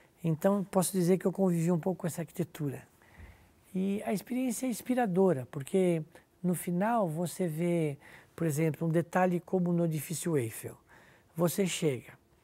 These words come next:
aí você pega uma parede que está na sala e que tem uma inclinação absolutamente, é, que parece sem sentido. Aí você sai pra rua e vê que aquela inclinação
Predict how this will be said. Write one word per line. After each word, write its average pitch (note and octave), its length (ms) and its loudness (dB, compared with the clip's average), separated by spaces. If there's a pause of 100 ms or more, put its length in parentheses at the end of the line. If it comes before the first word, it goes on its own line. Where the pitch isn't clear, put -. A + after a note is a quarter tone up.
(380)
aí G3 100 6
você G#3 300 0
pega D3 420 0 (260)
uma G3+ 280 0
parede D#3+ 680 4 (520)
que - 80 -4
está D#3 380 0
na D3 180 0
sala C#3+ 600 2 (440)
e F3 100 2
que - 160 -10
tem A#3 140 4
uma A3 120 4
inclinação E3+ 840 2 (320)
absolutamente, F#3+ 1200 -2 (480)
é, D#3+ 540 0
que - 100 -8
parece F#3+ 460 2
sem G#3 180 2
sentido. E3+ 540 -2 (580)
Aí G#3+ 100 4
você A#3 240 0
sai F#3 180 2
pra D#3+ 180 0
rua E3 460 2 (100)
e G3+ 100 2
vê G3+ 180 2
que A3 100 -2
aquela G3+ 200 4
inclinação F3+ 720 2